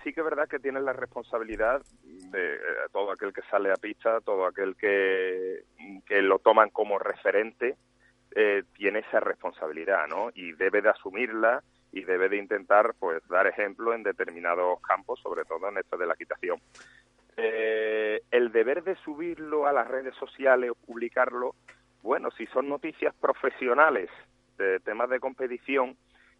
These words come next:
y el jinete lo estima oportuno, vale. Pero tampoco es algo que, que, hombre, que tú puedas publicar o que tengas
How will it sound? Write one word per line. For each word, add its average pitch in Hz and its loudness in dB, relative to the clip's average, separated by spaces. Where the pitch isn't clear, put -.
y 104 0
el 95 0
jinete 82 -4
lo 98 4
estima 98 -4
oportuno, 101 -4
vale. 95 6
Pero 104 4
tampoco 110 0
es 151 -4
algo 131 0
que, 127 -2
que, 120 -2
hombre, - -10
que 113 -8
tú 117 -6
puedas 117 6
publicar 117 6
o - 2
que - 6
tengas 139 2